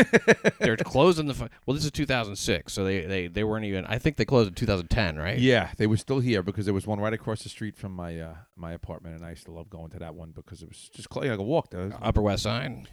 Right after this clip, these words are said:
Speaker 1: No, uh, when I lived in, uh, when, in Queens.
Speaker 2: Okay, and t-, there was one down on twenty-third Street.
Speaker 1: Yep. There
Speaker 2: Uh,
Speaker 1: was
Speaker 2: around Sixth Avenue maybe or something like that, or maybe
Speaker 1: Yep, and there, wa-, there was one that had a bar, too.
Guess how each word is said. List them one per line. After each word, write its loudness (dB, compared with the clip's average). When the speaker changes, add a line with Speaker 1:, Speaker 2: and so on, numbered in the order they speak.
Speaker 1:
No, 6
uh, 2
when -2
I -4
lived -6
in, -4
uh, -6
when, -4
in -2
Queens. -2
Speaker 2:
Okay, 2
and -2
t-, -4
there -2
was 0
one 4
down 2
on -4
twenty-third 2
Street. -4
Speaker 1:
Yep. -2
There -8
Speaker 2:
Uh, -2
Speaker 1:
was -6
Speaker 2:
around -4
Sixth -2
Avenue 0
maybe 2
or 0
something -6
like -6
that, -8
or -10
maybe -10
Speaker 1:
Yep, 4
and -4
there, -2
wa-, -4
there 0
was 2
one -2
that 0
had 0
a 0
bar, 0
too. -4